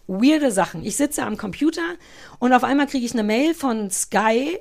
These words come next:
und die sagen, "Hi, wir haben Ihnen neun Euro neunundneunzig erstattet." Und ich denk so,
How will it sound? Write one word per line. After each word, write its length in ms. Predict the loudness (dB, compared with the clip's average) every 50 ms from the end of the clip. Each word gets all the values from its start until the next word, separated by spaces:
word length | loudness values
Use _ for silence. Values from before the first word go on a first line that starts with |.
| -8 -6
und 180 | -4 -2 -2 -2
die 100 | -2 -2
sagen, 440 | 0 0 0 0 0 -2 -4 -4 -4 -2
"Hi, 360 | 0 2 2 2 2 0 -2 -8 -16 -20 -20 -20 -20 _ _
wir 180 | 2 4 4 6
haben 100 | 4 4
Ihnen 420 | 4 2 0 0 0 -2 -2 -4 -6 -10 -16 -12 -6
neun 360 | -2 2 4 6 6 6 6
Euro 200 | 6 6 6 6
neunundneunzig 560 | 4 4 4 6 6 6 6 4 4 4 4
erstattet." 600 | 4 4 4 4 2 2 4 2 0 -2 -4 -8 -20 -20 -20 -20 -20 -18 -8 -4
Und 160 | -4 -2 0
ich 240 | 0 -2 -2 -4 -2
denk 200 | 0 0 0 0
so, 380 | -2 -2 -2 0 0 0 -2